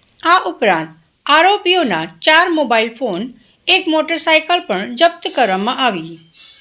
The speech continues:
અત્રે ઉલ્લેખનીય છે કે તસ્કરોએ શિનોર તાલુકાના આનંદી ગામે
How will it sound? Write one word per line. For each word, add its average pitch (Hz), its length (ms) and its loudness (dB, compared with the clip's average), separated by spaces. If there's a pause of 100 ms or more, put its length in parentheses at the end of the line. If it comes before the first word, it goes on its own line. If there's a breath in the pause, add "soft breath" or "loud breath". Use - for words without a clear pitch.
(220 loud breath)
અત્રે 370 400 0
ઉલ્લેખનીય 320 600 0
છે 320 240 0
કે 175 200 -6 (420 soft breath)
તસ્કરોએ 349 640 2 (120)
શિનોર 381 420 2
તાલુકાના 226 800 0 (380 loud breath)
આનંદી 370 520 2
ગામે 277 340 2